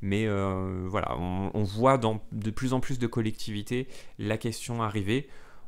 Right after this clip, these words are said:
euh, de façon plus ou moins, euh, sérieuse, on va dire. Parfois ça peut être juste de l'affichage,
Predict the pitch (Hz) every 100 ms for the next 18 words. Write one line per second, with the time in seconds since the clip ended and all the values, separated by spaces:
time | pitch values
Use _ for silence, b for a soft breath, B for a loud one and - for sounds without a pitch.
0 | - 90 87 92 104 110 107 117 110 -
1 | 110 110 110 110 113 117 117 110 101 95
2 | 95 92 95 - - 117 107 107 139 131
3 | 87 98 92 87 117 139 104 - 104 -
4 | - 95 95 120 110 104 104 - - 143
5 | 151